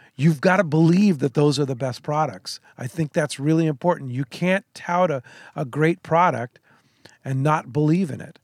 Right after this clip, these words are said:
So I think you have to have, you have, and that way your, your listeners are gonna believe you about what you're saying. And then y-, if you believe it, they're gonna believe it. So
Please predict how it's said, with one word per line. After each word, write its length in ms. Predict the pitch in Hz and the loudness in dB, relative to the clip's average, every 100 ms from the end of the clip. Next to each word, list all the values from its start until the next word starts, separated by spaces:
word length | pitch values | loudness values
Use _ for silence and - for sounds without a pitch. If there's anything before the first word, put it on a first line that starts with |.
| _ _ | _ _
So 220 | - 160 139 | -8 0 0
I 120 | 139 | 0
think 300 | - 160 165 | -2 -2 -2
you 80 | 139 | -2
have 240 | 147 - | -2 -4
to 80 | 139 | -4
have, 280 | 135 127 - _ _ _ _ - | -2 -2 -6 _ _ _ _ -4
you 100 | 143 | -2
have, 180 | 147 - | -2 -4
and 160 | 147 139 | -4 0
that 220 | 170 - | 0 0
way 500 | 156 147 151 202 226 _ _ | 0 0 -2 -6 -14 _ _
your, 200 | 147 143 - - | -6 -4 -4 -10
your 480 | 147 139 127 120 127 | -6 -4 -2 -4 -4
listeners 420 | 151 170 165 139 | -4 -4 -6 -6
are 60 | 123 | -8
gonna 180 | 123 110 | -8 -8
believe 480 | 120 117 175 180 | -6 -2 -2 -2
you 300 | 127 120 123 - _ - | -4 -6 -6 -10 _ -10
about 220 | 131 135 | -6 -4
what 200 | 120 - | -6 -8
you're 80 | 120 | -12
saying. 420 | - 117 113 120 - - - | -10 -10 -10 -14 -18 -20 -16
And 220 | 143 135 | -8 -4
then 320 | 139 131 139 208 | -4 -4 -8 -12
y-, 180 | 143 - | -14 -8
if 220 | 147 - | -8 0
you 180 | 151 214 | 4 4
believe 380 | 190 185 185 180 | 4 4 4 2
it, 160 | 190 _ _ _ _ _ _ _ _ - | 0 _ _ _ _ _ _ _ _ -4
they're 160 | 127 | -4
gonna 180 | 117 95 | -4 -10
believe 280 | - - - | -12 -14 -16
it. 160 | - _ _ _ _ _ _ _ _ - - _ _ - | -18 _ _ _ _ _ _ _ _ -20 -20 _ _ -10
So 400 | - 147 139 | -4 -2 -4